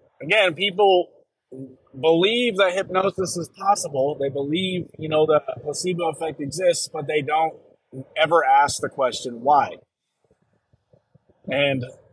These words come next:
I don't know, man. I think it's because, like, as a whole, we've been conditioned to think that that kind of stuff is not possible. Magic, you know, that kind of, it just doesn't exist. You know, nothing, there's nothing more than what's in front of our face.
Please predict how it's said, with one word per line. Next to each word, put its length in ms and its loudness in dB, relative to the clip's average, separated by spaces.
I 140 2
don't 120 4
know, 140 4
man. 300 0
I 40 -2
think 200 0
it's 140 -4
because, 500 2
like, 240 4
as 160 4
a 80 4
whole, 320 6
we've 160 4
been 140 -4
conditioned 480 -4
to 80 -10
think 260 -4
that 100 -8
that 160 2
kind 180 -2
of 60 -4
stuff 300 2
is 240 -6
not 240 -6
possible. 500 -4
Magic, 440 -10
you 80 -8
know, 180 0
that 140 -4
kind 160 -6
of, 220 -10
it 120 -10
just 180 -4
doesn't 240 2
exist. 400 0
You 80 -8
know, 140 2
nothing, 320 0
there's 220 -2
nothing 320 -2
more 520 4
than 120 -2
what's 260 0
in 80 -12
front 200 0
of 40 -6
our 120 0
face. 340 -4